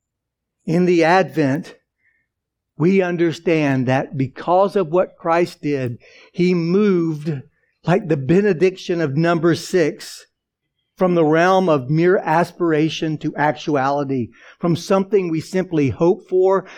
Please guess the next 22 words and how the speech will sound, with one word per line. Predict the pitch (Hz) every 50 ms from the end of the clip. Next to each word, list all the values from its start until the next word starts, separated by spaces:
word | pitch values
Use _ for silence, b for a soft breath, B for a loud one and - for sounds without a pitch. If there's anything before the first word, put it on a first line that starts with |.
| B B -
to | 180 156
something | - - - - 190 190 196 190 190 208 196 196 190 180 151
we | 143 170 180 180 170
can | 180 - - - 160 143 151 156 156 151 147 143 - _
have. | - 190 160 156 151 147 139 135 127 123 120 113 - - - _ _ _ _ _ _ _ _ _ _ _ _ _ _ _ _ _ _ _ _ _ _ _ _ _ _ _ _ _ _ _ _ _ _ _ _ _ _ _ _ _ _
Second | - - 175 170 170 170 156
Corinthians | - 175 175 170 170 185 175 160 156 143
four | - - - 165 165 156
six | - - - 143 135 - - -
states | - 147 139 135 135 - -
this, | - 120 110 113 - - - - _ _ _ _ _ _ _ _ _ _
"For | - 165 147
God | 127 143 147 151 170 175 180 180 165
who | 160 180 180
said, | 170 - - 160 139 123 120 120 110 104 98 - _ _ _ _ _ _ _ _ _ _ _ _ _ _ -
'Let | 147 156 170 - -
sh-, | - -
light | 180 139 135 143 151 156 165 185 226 -
shine | - - - - 175 156 160 165 165 170 170 175 - -
out | - 151 147 151 143
of | 143 123 113
darkness,' | 135 139 135 139 - - 127 123 120 - - - -